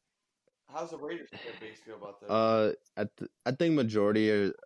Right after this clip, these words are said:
Speaker 2: are kinda like, kinda where I'm at, where they, they, they don't hate it, but we don't like it either. It's just very, like,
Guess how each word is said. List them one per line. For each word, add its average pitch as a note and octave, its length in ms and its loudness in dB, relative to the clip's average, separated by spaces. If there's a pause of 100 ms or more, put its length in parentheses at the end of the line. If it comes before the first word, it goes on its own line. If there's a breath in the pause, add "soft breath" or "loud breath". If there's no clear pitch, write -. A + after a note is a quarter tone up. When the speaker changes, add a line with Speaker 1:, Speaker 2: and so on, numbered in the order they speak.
Speaker 2:
are F#2+ 260 2
kinda G#2 340 -2
like, F#2 320 2 (1160)
kinda C#3 280 2
where G#2 200 4
I'm G#2 160 2
at, A2+ 240 2
where F#2+ 380 4 (1700)
they, A2 240 2 (1200)
they, A#2 160 2 (180)
they A#2 120 2
don't B2+ 260 2
hate A2+ 180 2
it, A2+ 200 0
but F#2 300 2 (880)
we G#2+ 120 2
don't G2 300 4
like F#2 240 2
it E2+ 100 0
either. E2+ 300 0
It's F2 140 -4
just F2+ 260 -2
very, F#2 340 2
like, E2 300 0